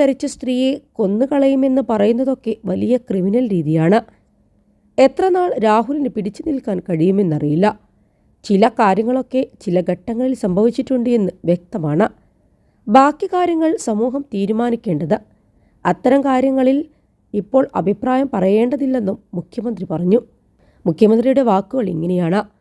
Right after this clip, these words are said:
പലരും രാഷ്ട്രീയ ജീവിതം നയിച്ചവരാണ്. രാഷ്ട്രീയ പ്രവർത്തനത്തിന് മാന്യതയും ധാർമ്മികതയുമുണ്ട്.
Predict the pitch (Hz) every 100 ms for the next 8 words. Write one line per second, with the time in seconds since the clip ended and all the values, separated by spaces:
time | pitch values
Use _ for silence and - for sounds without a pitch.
0 | _ _ _ _ _ _ 294 320 370 440
1 | - 233 240 - - 349 - 349 269 190
2 | 180 - 180 170 202 - _ _ _ -
3 | 170 175 - 254 277 247 233 233 254 262
4 | 262 202 175 180 202 247 254 240 - 175
5 | 175 190 220 226 208 165 160